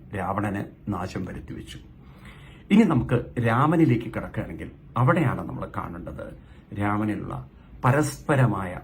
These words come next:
ഒരു ബഹുമാനം. രാ-, രാമൻ പരസ്പരം എല്ലാവരെയും ബഹുമാനിക്കുന്നു. അപ്പൊ ആ ബഹുമാനം ഉണ്ടാവണമെങ്കിൽ നമ്മളിൽ ഒരു ആത്മീയമായ ബോധം ഉണ്ടാവണം, അനുഷ്ഠാനം ഉണ്ടാവണം. അപ്പോഴാണ് നമുക്ക്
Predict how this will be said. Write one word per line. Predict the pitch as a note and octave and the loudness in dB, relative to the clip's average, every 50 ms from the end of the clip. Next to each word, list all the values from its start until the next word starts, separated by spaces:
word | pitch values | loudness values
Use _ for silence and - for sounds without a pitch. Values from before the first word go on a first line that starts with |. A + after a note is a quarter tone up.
| - - | -6 -4
ഒരു | A2 G#2+ | -2 -2
ബഹുമാനം. | G2 F2+ G2 - - G2 F2 - - C2 - - - - - - - - - - - - - - - - - G#2+ | 0 -2 -2 -4 -4 -4 -4 -6 -8 -10 -12 -14 -16 -18 -20 -20 -20 -20 -18 -18 -20 -20 -20 -20 -20 -14 -4 -2
രാ-, | G#2+ G2+ G#2 A2 - - - - G#2+ | 0 0 0 -2 -4 -8 -8 -4 -2
രാമൻ | G2+ G2+ G#2+ A2 - - - - - - - - - | 0 2 2 0 0 -2 -6 -10 -16 -18 -10 -2 0
പരസ്പരം | B2 C3+ B2+ B2+ - - C3+ A#2+ G#2+ G#2 | 2 2 2 0 2 0 2 2 2 0
എല്ലാവരെയും | G2+ G#2 A2 A2+ A2+ A2 A2+ A2 G2+ - - | 0 0 0 0 0 0 0 0 -2 4 6
ബഹുമാനിക്കുന്നു. | B2+ C3 C3 D3+ D3+ C3+ A2+ F#2+ F#2 - - - - - - - - - - - - - - - - - | 6 8 10 10 8 8 4 2 -2 -8 -12 -12 -14 -14 -14 -18 -20 -20 -20 -20 -20 -20 -20 -20 -20 -12
അപ്പൊ | - - E3+ | 0 2 2
ആ | E3 | 2
ബഹുമാനം | C3 C3 C#3+ C3 C3+ F#3 F#3 G3 F#3+ F#3+ F#3 C#3+ A#2+ | 4 4 4 4 6 6 6 4 4 2 2 2 2
ഉണ്ടാവണമെങ്കിൽ | G2+ F#2 G2+ G#2 G#2 G#2 G2 F#2+ - G#2+ G#2 G2+ G2+ - - - - - - - - - - | 0 0 -2 -2 -2 -2 -6 -8 -6 -6 -6 -6 -6 -10 -12 -18 -20 -20 -20 -20 -20 -6 0
നമ്മളിൽ | B2 A2+ A2 B2 C3 C3 B2+ - - - - - - - - - - - - - - - - - - - | 2 4 6 8 8 8 6 4 2 -4 -10 -16 -20 -20 -20 -20 -20 -20 -20 -20 -20 -20 -20 -20 -4 0
ഒരു | C3 C3 | 0 2
ആത്മീയമായ | C3 A2 B2 B2 B2+ - - - C#3+ C#3+ C#3 C3+ A#2 G2 - F2+ F#2 G2+ G#2 | 4 4 4 2 2 0 0 2 4 6 8 6 6 4 2 -4 -6 -8 -8
ബോധം | G#2 - - - G#2+ G#2+ G#2+ A#2+ B2+ A#2+ G#2+ | -8 -8 -4 0 0 2 2 4 4 2 0
ഉണ്ടാവണം, | F2 E2 D#2+ - - - - - - - - - - | 0 -4 -10 -12 -14 -14 -14 -14 -14 -16 -12 -4 4
അനുഷ്ഠാനം | A2+ B2 C3+ C3 - - - C3 A2 - - - | 6 8 8 6 4 2 2 2 2 2 0 -6
ഉണ്ടാവണം. | - - - - - - - - - - - - - - - - - - | -10 -12 -14 -14 -14 -16 -18 -20 -20 -20 -20 -20 -20 -20 -20 -10 -6 -6
അപ്പോഴാണ് | B2+ - F3 D#3 C#3 A#2 A2 A2+ | 0 2 2 4 4 2 2 0
നമുക്ക് | A2 G2 G2+ - - - G2 F2 | 0 -2 -4 -6 -4 -6 -6 -6